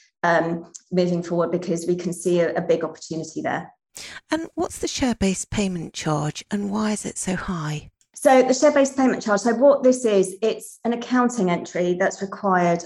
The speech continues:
Speaker 1: under U K cap, U K gap. It's, um, a non-cash booking, and effectively what, what it does is it amortizes the expected cost of the share options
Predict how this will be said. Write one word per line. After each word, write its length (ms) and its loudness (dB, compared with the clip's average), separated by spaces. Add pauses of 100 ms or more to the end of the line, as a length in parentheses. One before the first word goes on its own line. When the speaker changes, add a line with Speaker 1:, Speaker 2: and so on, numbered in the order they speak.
Speaker 1:
under 560 2
U 100 2
K 160 -8
cap, 340 -4 (140)
U 140 0
K 140 -4
gap. 400 -2 (380)
It's, 520 0
um, 360 4 (180)
a 40 2
non-cash 1080 2
booking, 640 -4 (260)
and 100 4
effectively 380 2
what, 380 0
what 160 4
it 140 -2
does 240 4
is 120 -2
it 220 0
amortizes 960 0 (400)
the 240 4
expected 800 -2
cost 380 -4
of 100 -12
the 80 -2
share 400 4
options 560 -2